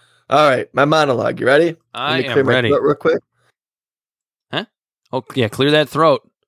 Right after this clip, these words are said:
Speaker 2: Oh, he even, he even used the cough button. Look at this guy, professional.
Speaker 1: I'm trying, man. I'm trying to really, you know, we're trying to be a professional operation, Dan.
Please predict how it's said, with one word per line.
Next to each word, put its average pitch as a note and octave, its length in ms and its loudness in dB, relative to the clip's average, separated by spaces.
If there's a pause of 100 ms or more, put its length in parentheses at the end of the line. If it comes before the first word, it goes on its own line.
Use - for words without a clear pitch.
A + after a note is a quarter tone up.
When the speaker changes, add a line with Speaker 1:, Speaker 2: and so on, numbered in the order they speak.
(420)
Speaker 2:
Oh, B2 160 0
he A2+ 160 0
even, D3 200 -2
he C#4 160 -2
even D#3+ 160 -2
used D#3+ 180 -2
the B2+ 60 -2
cough E3+ 380 -2
button. G#2+ 300 -8
Look G3 140 0
at D3 80 2
this F#3 220 0
guy, G#2+ 240 -2
professional. A#2 800 -4 (120)
Speaker 1:
I'm E3 200 0
trying, E3 520 0
man. B2 220 -4
I'm C#3 120 -4
trying D#3 340 -2
to D3+ 80 0
really, C#3 460 -2
you C3 120 -4
know, C3 280 -4 (320)
we're D#3 80 -6
trying F#3 220 2
to F#3 80 2
be E3 100 4
a C#3+ 60 2
professional B2+ 500 -2
operation, - 520 -12
Dan. D#2+ 260 -20